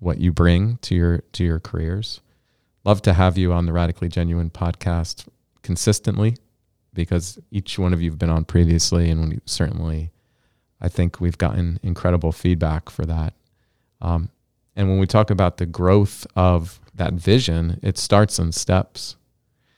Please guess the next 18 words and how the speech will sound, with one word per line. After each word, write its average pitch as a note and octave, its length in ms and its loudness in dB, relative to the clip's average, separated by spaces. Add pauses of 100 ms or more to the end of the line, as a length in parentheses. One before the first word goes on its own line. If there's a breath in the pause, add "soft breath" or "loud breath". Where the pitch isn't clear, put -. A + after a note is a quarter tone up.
(340)
And E2+ 240 2
I E2+ 80 2
think F2+ 220 2
a F2+ 40 4
lot E2+ 220 4
of E2+ 240 -2 (240)
the F2 100 -8
things F2+ 360 0
that E2+ 240 -4
we're, E2 340 -2
we're E2 160 -4
doing E2 320 -2
kind E2+ 220 -2
of D#2+ 100 -2
individually E2 760 -2
and E2 140 -6
trying E2 400 -4
to D#2+ 300 -6